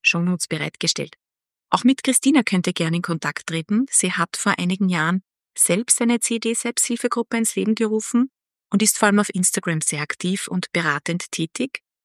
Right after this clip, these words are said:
Auch hier die Links zu ihren Kanälen in den Shownotes. Wir hoffen, dass ihr aus unserem heutigen Gespräch viele wertvolle Informationen mitnehmen konntet, wie auch vielleicht auch ein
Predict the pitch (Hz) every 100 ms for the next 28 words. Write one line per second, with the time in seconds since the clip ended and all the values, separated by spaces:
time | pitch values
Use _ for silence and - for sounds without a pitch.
0 | - 175 - - 233 214 190 233 277 -
1 | - 196 202 196 - 185 170 170 160 160
2 | - 160 165 214 330 - - _ _ _
3 | _ _ - 175 302 254 190 - 240 269
4 | - 202 - 202 247 196 190 - 190 190
5 | 185 156 156 208 202 196 - 165 190 -
6 | - _ _ _ - - 226 240 190 185
7 | - - 190 185 185 190 185 - 180 180
8 | 180 185 196 202 208 - 208 - - 190
9 | 208 190 - - - - 170 - 185 180